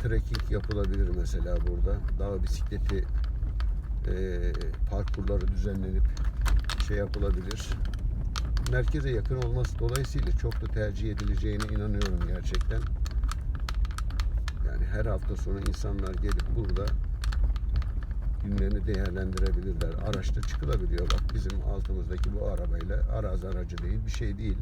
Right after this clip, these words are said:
Rahatlıkla çıkabildik. Şehrin gürültüsünden, kirli havasından kurtulup tertemiz oksijen almak isteyen, e, bütün Ispartalı hemşehrilerimizi Aliköy'de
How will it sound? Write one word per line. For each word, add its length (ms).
Rahatlıkla 540
çıkabildik. 680
Şehrin 440
gürültüsünden, 800
kirli 280
havasından 640
kurtulup 560
tertemiz 480
oksijen 640
almak 360
isteyen, 400
e, 60
bütün 360
Ispartalı 720
hemşehrilerimizi 880
Aliköy'de 600